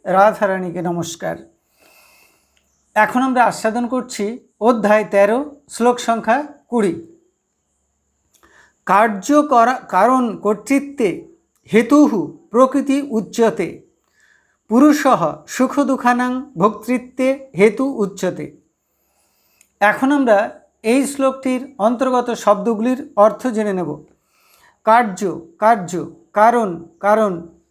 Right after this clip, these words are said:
কর্তৃত্বে, কর্তৃত্বে, প্রকৃতি, প্রকৃতি, হেতু, কারণ, উচ্যতে বলা হয়, পুরুষঃ, পুরুষ, সুখ দুঃখানাং, সুখ দুঃখের, ভোক্তৃত্বে, ভোগের, হেতু, কারণ, উচ্যতে বলা হয়।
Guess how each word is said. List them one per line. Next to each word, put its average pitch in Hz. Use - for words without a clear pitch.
কর্তৃত্বে, 226
কর্তৃত্বে, 220
প্রকৃতি, 247
প্রকৃতি, 175
হেতু, 240
কারণ, 220
উচ্যতে 226
বলা 185
হয়, 151
পুরুষঃ, 262
পুরুষ, 247
সুখ 254
দুঃখানাং, 240
সুখ 240
দুঃখের, 202
ভোক্তৃত্বে, 226
ভোগের, 202
হেতু, 208
কারণ, 202
উচ্যতে 233
বলা 175
হয়। 147